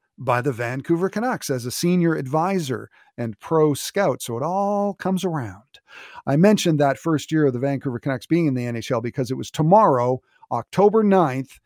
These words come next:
that the Vancouver Canucks played their first ever N H L game in nineteen seventy. It was against the L A Kings, the first official fight in the Canucks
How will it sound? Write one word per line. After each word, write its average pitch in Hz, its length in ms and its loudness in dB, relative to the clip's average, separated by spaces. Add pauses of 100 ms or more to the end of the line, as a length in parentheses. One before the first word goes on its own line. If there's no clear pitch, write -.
(240)
that 131 200 0
the 135 80 0
Vancouver 180 600 2
Canucks 180 560 0 (280)
played 170 640 2 (240)
their 131 180 0
first 202 460 0
ever 170 440 0
N 175 140 0
H 175 220 0
L 160 180 2
game 117 500 -4 (240)
in 127 200 -2
nineteen 131 560 -2
seventy. 107 640 -6 (220)
It 127 80 -6
was 120 180 -4
against 139 360 -2
the 139 160 -2
L 185 180 4
A 175 100 4
Kings, 113 500 -4 (300)
the 131 120 -2
first 190 380 2
official 160 400 2
fight 156 640 -2 (380)
in 147 160 2
the 139 160 2
Canucks 151 500 2